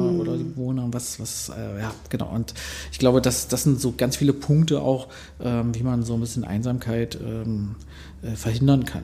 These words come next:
Speaker 2: denke ich mal, ja.
Speaker 1: Und was auch noch ganz wichtig ist, ist ja auch die Beziehung, die zum Beispiel zwischen dem Pflegepersonal,
Speaker 2: Mhm.
Speaker 1: ähm, und dem Bewohner wächst. Also das ist ja, äh, wir, wir, wir, also der Bewohner,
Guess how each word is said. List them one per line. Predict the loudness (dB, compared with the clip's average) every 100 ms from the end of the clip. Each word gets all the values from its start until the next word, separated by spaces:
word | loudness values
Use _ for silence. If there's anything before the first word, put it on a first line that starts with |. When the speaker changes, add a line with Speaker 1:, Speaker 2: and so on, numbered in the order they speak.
| -8
Speaker 2:
denke | -8 -8
ich | -8
mal, | -8 -8 -6
ja. | -4 2
Speaker 1:
Und | 4 4 2 -12 -6
was | -2 -2
auch | -2 0
noch | 4 4
ganz | 4 2 2 0
wichtig | -2 -2 -2 0
ist, | 0
ist | 0 -2
ja | 0 0
auch |
die | 0 -2
Beziehung, | -2 0 2 4 4 4
die | 2 -2
zum | -2 0
Beispiel | 0 0 -2
zwischen | -2 0 2
dem | 2
Pflegepersonal, | 2 2 2 0 -2 0 2 2 2 0
Speaker 2:
Mhm. | -4 -10 -16 -16 -6
Speaker 1:
ähm, | 0 2 4 4 2
und | 2 4
dem | 4 4
Bewohner | 2 2 2 2 0
wächst. | -4 -6 -10 -4
Also | -2 0
das | 0 2
ist | 0 2
ja, | 2 2 -2 -8 -14 -18 -16
äh, | -14 -14 -14 -16 -18 -16 -6
wir, | 0 0 0 -6
wir, | -2 -2 0
wir, | -2 -2 -2 -4
also | -2 0
der | 0
Bewohner, | 0 -2 2 6 6 6 2